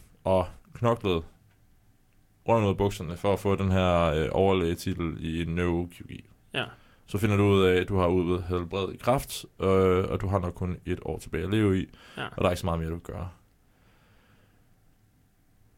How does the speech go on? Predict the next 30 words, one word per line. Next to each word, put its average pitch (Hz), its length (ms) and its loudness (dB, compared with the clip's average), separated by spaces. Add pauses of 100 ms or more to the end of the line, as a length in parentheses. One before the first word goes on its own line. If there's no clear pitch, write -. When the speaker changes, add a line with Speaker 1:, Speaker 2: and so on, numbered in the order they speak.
Speaker 1:
Så 143 180 0
kunne 147 140 2
det 104 80 4
godt 143 160 4
være, 131 100 2
at - 60 2
man 98 100 -2
tænkte 104 240 -4
sådan 98 160 -4
lidt, 95 120 -4
"Okay, 92 320 0 (360)
hvis 104 180 -2
jeg 131 80 0
har 139 200 0
et 156 120 4
år 131 120 6
tilbage, 98 420 -2 (380)
Speaker 2:
Mhm. 139 300 0
Speaker 1:
vil 202 80 4
jeg 98 120 0
så 131 120 -2
gerne 104 240 -2
fortsætte 151 560 2
med 123 100 0
at 104 60 0
arbejde 117 320 2
røven 120 240 2
ud 113 60 2
af 107 80 0
bukserne, 101 420 -2